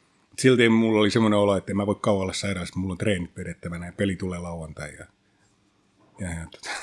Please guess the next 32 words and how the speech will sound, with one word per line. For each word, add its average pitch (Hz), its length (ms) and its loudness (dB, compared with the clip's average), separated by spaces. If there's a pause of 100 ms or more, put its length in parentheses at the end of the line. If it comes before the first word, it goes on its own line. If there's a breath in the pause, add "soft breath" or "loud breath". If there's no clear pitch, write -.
<laughs> - 80 6 (1200 loud breath)
se, 117 160 4
se 143 100 4
oli, 123 160 6
niinku, 113 180 2
se 120 160 6
ensimmäinen 104 380 2
ajatus. - 460 -10 (840)
Ja 110 80 -12 (100)
kyllähän 104 360 2
mä 113 80 4
sit 117 220 -2
tossa 117 300 0
on 98 420 2 (340)
yhden 117 280 2
kerran, 104 240 4
no, 104 120 2
lääkärit 110 640 0 (400)
on 101 320 -2
vähän 101 260 2 (340)
ristiriitaiset 95 680 -6
kerran, 98 240 -4
mä 95 80 -2 (220)
vähän, 101 240 0
niinku, 98 180 -2
lähdin 98 380 -2
ilman 95 280 -4
lupaa 95 280 -6
sairaalasta, 82 640 -12
kun 87 80 -12
meillä 82 160 0
oli - 80 0